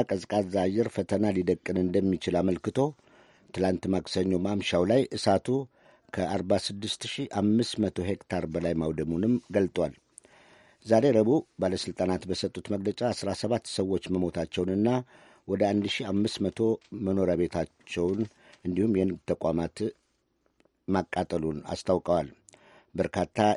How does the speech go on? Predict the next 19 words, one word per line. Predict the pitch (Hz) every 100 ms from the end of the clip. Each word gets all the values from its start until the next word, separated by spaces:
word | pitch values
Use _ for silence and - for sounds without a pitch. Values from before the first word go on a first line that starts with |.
| -
የወይን | 92 95 92 90 80 -
ፋብሪካዎችም | 92 85 87 90 85 - 131 143 131 _ _ _
ያሉባቸውና | 98 95 113 85 87 - 87 101 113
የቱሪስት | - 90 - 107 - 85
መስህብ | 90 85 - 98 85
የሆኑ | 85 87 101 131 127 _ _ _ _ _
የናፓና | 82 80 95 101 - 92 92 101 120 - 87
የሶኖማ | 90 90 - - - 95 101 107 90 85
አውራጃዎች | 90 87 85 78 101 123 - - _
በቃጠሎው | 73 82 - 98 - 92 104 104
ከተጎዱት | - 90 87 - 90 87 78 73 -
ክልሎች | - 80 78 78 82
መካከል | 73 80 - 82
ናቸው። | 82 76 - 78 - - - - - - -
ፕሬዚደንት | 113 101 110 101
ዶናልድ | 101 101 92
ትራምፕ | - 123 131
ትላንት | - 101 95 -
ማክሰኞ | 92 85 - 185